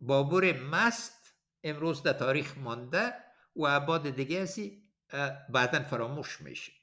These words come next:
هر دو جنبه است. و از شخصیت‌های مغول خاصتاً باید از داراشوکو نام بگیریم. داراشوکو او فرزند شاه جهان بود و برادر اورنگزیب که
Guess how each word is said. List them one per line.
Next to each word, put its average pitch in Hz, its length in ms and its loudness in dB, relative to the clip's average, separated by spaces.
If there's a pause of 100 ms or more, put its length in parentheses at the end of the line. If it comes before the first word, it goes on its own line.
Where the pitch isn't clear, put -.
(540)
هر 143 140 6
دو 165 180 2
جنبه 87 380 -4
است. - 180 -20 (180)
و 139 340 4 (640)
از - 540 0 (180)
شخصیت‌های 160 840 2 (240)
مغول 180 480 -2 (360)
خاصتاً 220 680 2
باید 143 300 0
از 127 180 -4
داراشوکو 131 540 0
نام 80 260 -10
بگیریم. - 420 -14 (300)
داراشوکو 156 840 0 (580)
او 170 140 -2
فرزند 170 880 2 (400)
شاه 139 260 -2
جهان 156 400 0
بود 202 260 -12 (300)
و 135 120 4
برادر 131 500 2
اورنگزیب 135 540 -2 (440)
که 147 360 0